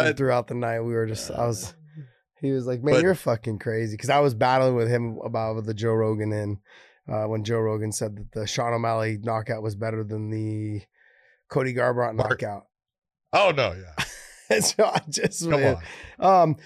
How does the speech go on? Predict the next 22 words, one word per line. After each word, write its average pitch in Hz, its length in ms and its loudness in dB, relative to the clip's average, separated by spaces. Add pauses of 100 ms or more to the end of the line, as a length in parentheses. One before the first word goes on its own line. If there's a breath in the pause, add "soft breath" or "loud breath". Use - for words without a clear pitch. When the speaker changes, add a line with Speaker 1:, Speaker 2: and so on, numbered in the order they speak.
(160 loud breath)
Speaker 1:
but 196 140 6
you 220 100 6
were 254 80 6
talking 233 160 6
about 226 140 6
Amanda, 202 400 6 (100)
how 170 240 4
she's 185 280 0
gotten 180 260 4
smarter 185 580 6
and 165 400 6
her 160 300 6
technique 160 440 2
and 185 60 6
everything 180 220 6
has 156 100 4
gotten 170 240 4
better. 170 300 4
She's - 240 -2
found 170 340 4
her 175 140 4
groove. 180 420 6